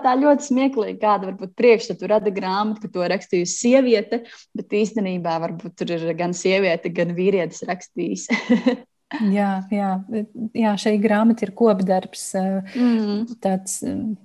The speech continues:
Speaker 2: tas ir ļoti interesanti.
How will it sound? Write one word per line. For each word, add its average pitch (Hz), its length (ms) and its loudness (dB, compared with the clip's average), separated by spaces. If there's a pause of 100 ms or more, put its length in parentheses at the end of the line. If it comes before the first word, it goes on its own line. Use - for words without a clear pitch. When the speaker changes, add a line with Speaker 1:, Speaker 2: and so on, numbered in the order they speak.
(480)
Speaker 2:
tas 254 160 2
ir 220 80 4
ļoti 220 300 4
interesanti. 180 1080 0